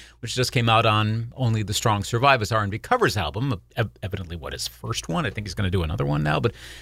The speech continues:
but, uh, yeah, that just came out. Um, I wanna start with the first first, and that's The Distant Thunder. Um,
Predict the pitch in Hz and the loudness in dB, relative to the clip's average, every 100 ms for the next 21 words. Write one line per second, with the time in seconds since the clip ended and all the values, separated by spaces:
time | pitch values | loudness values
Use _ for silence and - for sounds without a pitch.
0 | - - 104 131 - 131 120 156 139 - | -10 0 4 4 4 2 6 6 6 2
1 | - 127 - 170 - - 131 101 82 - | -2 0 0 -2 -2 2 2 4 0 -4
2 | - _ _ - - 147 143 139 117 110 | -14 _ _ -4 2 4 6 4 2 -4
3 | - _ - 160 175 - 165 135 - 151 | -8 _ 2 4 4 4 4 2 0 0
4 | - - 151 - - - 127 117 - - | 0 0 0 0 -10 2 4 4 0 -6
5 | - - _ _ _ 139 139 - 139 160 | -8 -14 _ _ _ -2 -2 0 0 2
6 | 139 - - - - - - - 131 123 | 0 -2 -8 -20 -20 -20 -10 2 4 4
7 | 110 76 | 2 -6